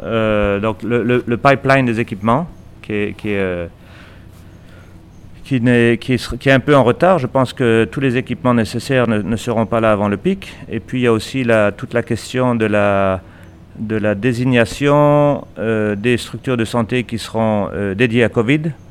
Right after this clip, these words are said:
euh, ce qui prendra aussi énormément de négociations avec les communautés pour, pour qu'il y ait une acceptation sociale et communautaire des lieux qui, des lieux de prise en charge. Euh,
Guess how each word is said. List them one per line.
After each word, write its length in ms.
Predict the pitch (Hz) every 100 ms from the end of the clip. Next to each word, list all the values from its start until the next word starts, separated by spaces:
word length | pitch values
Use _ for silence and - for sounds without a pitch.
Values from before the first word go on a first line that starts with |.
| - - - - -
euh, 560 | 104 107 101 98 95 95
ce 180 | - 113
qui 160 | -
prendra 380 | - 113 110 107
aussi 400 | 107 - 117 107
énormément 460 | 104 110 110 110 110
de 140 | 107
négociations 580 | 107 113 117 127 107 131
avec 220 | 117 107
les 60 | 107
communautés 520 | 120 113 113 110 160
pour, 300 | 160 107 104
pour 180 | 98 107
qu'il 80 | 120
y 20 |
ait 20 |
une 80 | 113
acceptation 580 | 110 120 - 110 - 113
sociale 400 | 113 - 127 117
et 60 |
communautaire 640 | 113 117 110 110 131 143 - - - -
des 120 | 113
lieux 240 | 107 131 131
qui, 180 | 120
des 140 | 107 110
lieux 160 | 120
de 80 | 113
prise 220 | 104 117
en 60 | 107
charge. 300 | 135 151 165 - - - - - -
Euh, 400 | 110 110 107 101